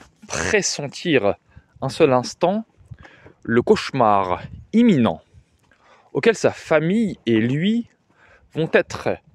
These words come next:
confrontés. Il se montre d'une totale naïveté et, du moins pour le moment, semble loin d'imaginer la véritable nature de la maison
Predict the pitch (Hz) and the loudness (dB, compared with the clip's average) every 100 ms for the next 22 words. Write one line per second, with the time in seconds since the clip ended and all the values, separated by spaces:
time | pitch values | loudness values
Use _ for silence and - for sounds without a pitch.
0 | _ 170 143 - - - - - _ _ | _ -4 -4 -8 -10 -10 -12 -14 _ _
1 | _ _ - _ - - - _ _ _ | _ _ -20 _ -20 -20 -20 _ _ _
2 | _ _ _ 190 185 - 233 277 285 - | _ _ _ 0 0 2 2 2 0 -4
3 | - - - - - - - _ _ 135 | -6 -8 -8 -16 -18 -20 -20 _ _ -4
4 | 175 165 - 226 - 226 143 139 165 170 | 0 0 2 2 4 4 4 4 2 2
5 | - - - 214 262 - - _ _ 151 | -4 -8 0 0 0 -4 -8 _ _ 6
6 | 147 143 123 - - _ 127 123 185 196 | 6 6 2 -6 -18 _ -16 -6 -2 2
7 | 208 226 226 220 220 _ _ 147 151 147 | 4 4 2 0 -6 _ _ -2 2 4
8 | 139 120 113 101 123 _ _ _ - - | 4 2 0 -2 -6 _ _ _ -20 -20
9 | _ - - 170 156 139 139 175 220 156 | _ -18 -4 -2 2 2 4 4 4 4
10 | 123 147 127 117 123 131 135 185 - _ | -2 2 2 2 -4 -2 -2 -4 -10 _
11 | _ _ _ - 123 139 160 165 180 127 | _ _ _ 0 2 4 2 2 2 2
12 | 120 127 - - 165 151 127 113 117 127 | 4 2 0 -2 -2 2 4 4 4 2
13 | 139 | 0